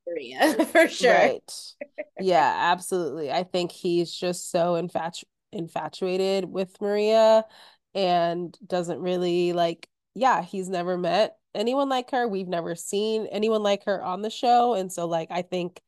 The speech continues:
Speaker 2: that for him right now, I think that they do have a connection, but I think it's more, like, excitement of, like, what's she gonna do next? And I think that, like, ultimately that's not gonna be enough to be like, "I love this woman." I don't, I don't think that Maria will be, like,
Speaker 1: I know.
Speaker 2: um, the person that she choose-,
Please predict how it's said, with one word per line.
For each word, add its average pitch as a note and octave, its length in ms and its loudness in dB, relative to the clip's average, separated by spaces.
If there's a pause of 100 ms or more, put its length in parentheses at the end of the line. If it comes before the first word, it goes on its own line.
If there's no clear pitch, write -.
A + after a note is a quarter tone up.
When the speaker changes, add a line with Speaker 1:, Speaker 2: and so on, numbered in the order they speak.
(440)
Speaker 2:
that F3 400 2 (140)
for G3 140 -2
him G3+ 400 0
right F#3 180 -2
now, F#3 300 0
I G3 100 2
think A#3 160 -8
that G#3+ 60 -10
they F#3+ 140 -2
do G3+ 100 -4
have G#3+ 140 4
a G#3+ 60 -2
connection, A#3 360 -2
but F#3+ 60 -4
I F3+ 80 0
think F3 200 -8
it's F3+ 140 -10
more, E3+ 140 -4
like, E3 260 -6
excitement F3 640 -6
of, D#3 100 -8
like, C3 200 -8
what's - 180 -12
she F3 120 -6
gonna E3 180 -8
do D#3+ 160 -12
next? E3+ 540 -12
And F3+ 120 -8
I D#3 120 -10
think D#3+ 260 -10
that, E3 180 -8
like, C3 240 -8 (280)
ultimately G3 440 0
that's F3+ 220 -6
not F3 160 -12
gonna E3 140 -8
be E3+ 140 -6
enough D#3 240 -6
to - 100 -16
be F3 100 -6
like, D3+ 240 -8 (100)
"I E3+ 120 -4
love A#2+ 200 -4
this A#3 200 -10
woman." B3 340 0
I F3 80 -4
don't, D#3+ 240 -8
I G3 140 -4
don't E3 80 -8
think E3 160 -10
that D#3+ 140 -6
Maria E3 260 -4
will D#3+ 120 -2
be, D#3 200 -6
like, D#3 320 -4 (520)
Speaker 1:
I E3 140 -12
know. F#3 60 2
Speaker 2:
um, D#3+ 220 2
the E3 80 -8
person F3+ 380 -4
that E3 120 -4
she E3+ 180 -4
choose-, E3+ 380 -4